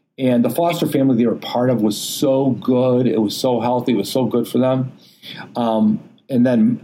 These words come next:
the mom wanted the kids back. And the kids were just like, "I wanna go live back with mom." And every time mom would say,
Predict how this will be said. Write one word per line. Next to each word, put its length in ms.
the 120
mom 360
wanted 420
the 100
kids 320
back. 640
And 120
the 40
kids 280
were 80
just 240
like, 260
"I 100
wanna 160
go 140
live 240
back 260
with 140
mom." 260
And 80
every 200
time 220
mom 200
would 140
say, 320